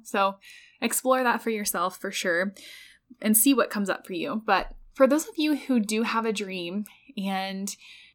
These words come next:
you think it's really cool, <laughs> it excites you, it makes you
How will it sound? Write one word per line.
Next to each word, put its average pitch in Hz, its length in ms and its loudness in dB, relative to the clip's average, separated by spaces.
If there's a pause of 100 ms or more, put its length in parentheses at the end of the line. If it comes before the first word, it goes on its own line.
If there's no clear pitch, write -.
(220)
you 220 140 2
think 262 200 4
it's 269 140 0
really 214 220 4
cool, 214 300 2 (140)
<laughs> - 160 -20
it 247 140 6
excites 240 500 2
you, 277 300 0 (460)
it 208 320 -2 (200)
makes 214 340 -2
you 226 500 0